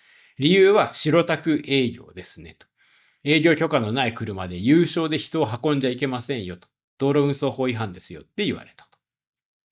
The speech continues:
いうことなんですね。でもね、この時にUberはね、白タクじゃないですって言ったんですよ。これお客さんから運賃は取ってませんと。ドライバーがもらってるお金っていうのは、あくまでもそのUberの走行データ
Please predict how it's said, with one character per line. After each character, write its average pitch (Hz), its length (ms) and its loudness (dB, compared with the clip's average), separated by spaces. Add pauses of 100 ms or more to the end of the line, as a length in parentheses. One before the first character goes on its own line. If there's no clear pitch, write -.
(360)
い 135 80 -8
う 95 60 -12
こ - 80 -20
と - 80 -20
な - 60 -20
ん - 20 -20
で - 60 -20
す - 120 -12
ね。 180 200 -6 (560)
で 285 80 2
も 220 60 6
ね、 151 80 4
こ - 140 0
の 415 100 4
時 - 180 2
に 143 80 2
Uber 196 360 4
は 98 100 -6
ね、 98 160 -10
白 247 320 4
タ 302 100 -4
ク 311 80 -2
じ 220 80 0
ゃ 202 40 0
な 247 100 2
い 247 60 2
で 175 80 -2
す 190 140 0
っ - 20 4
て - 140 -8
言 92 80 -10
っ - 20 -20
た 120 100 -10
ん - 40 -16
で - 60 -20
す - 80 -18
よ。 - 60 -20 (360)
こ - 100 -10
れ 123 60 2
お 139 100 0
客 262 200 0
さ 262 160 0
ん 254 80 -2
か 240 100 0
ら 208 100 4
運 240 160 2
賃 131 180 -4
は 98 60 -10
取 151 140 -8
っ - 40 -18
て - 80 -8
ま 80 140 -18
せ - 100 -16
ん - 80 -20
と。 - 120 -20 (720)
ド 143 140 2
ラ 233 140 6
イ 247 60 4
バ 226 360 0
ー - 20 -2
が 254 160 6
も 139 160 2
ら 156 80 4
っ 156 80 -14
て 170 100 0
る 143 100 4
お 127 80 0
金 147 220 0
っ 147 40 -2
て 147 160 -4
い 165 40 2
う 147 40 -2
の 104 140 -4
は、 110 300 -4 (300)
あ 101 100 -2
く 120 120 0
ま 160 120 4
で 170 60 2
も 175 140 2
そ 131 120 -2
の 123 60 -2
Uber 214 420 2
の 143 100 0
走 240 440 2
行 320 260 0
デ 220 340 0
ー - 40 -18
タ - 180 -18